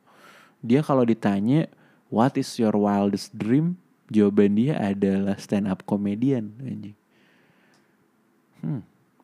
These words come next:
Dan mungkin karena dia terpatri sebagai advertiser ya, itu ngebuat dia jadi punya personality yang menarik nih di antara komedian Indonesia yang lainnya.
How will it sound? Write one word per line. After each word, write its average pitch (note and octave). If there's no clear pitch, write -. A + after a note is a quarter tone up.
Dan C3
mungkin F#3+
karena D3+
dia B2+
terpatri C3+
sebagai B2+
advertiser B2+
ya, -
itu -
ngebuat C#3+
dia A2+
jadi A2+
punya A#2
personality D3
yang D#3
menarik F3+
nih A2
di A#2
antara A#2
komedian A2
Indonesia G2+
yang G2+
lainnya. B2+